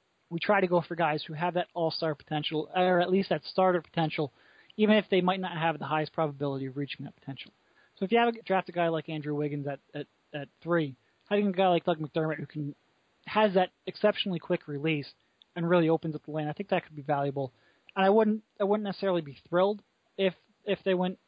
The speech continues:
that direction at ten, but I, I certainly wouldn't exa-, I, I wouldn't be upset either. Another guy that I really like, I,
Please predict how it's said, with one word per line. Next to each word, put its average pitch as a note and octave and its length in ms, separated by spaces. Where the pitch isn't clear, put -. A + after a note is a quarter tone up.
that F#3 240
direction F3+ 480
at F3 160
ten, F#3 300
but G3 80
I, F#3 220
I - 20
certainly F3+ 500
wouldn't D#3+ 320
exa-, D#3 160
I, F3+ 60
I - 200
wouldn't G3+ 240
be F3 60
upset D#3 340
either. C3+ 280
Another G3+ 240
guy F#3 220
that E3+ 220
I - 60
really E3 280
like, E3 140
I, F#3 140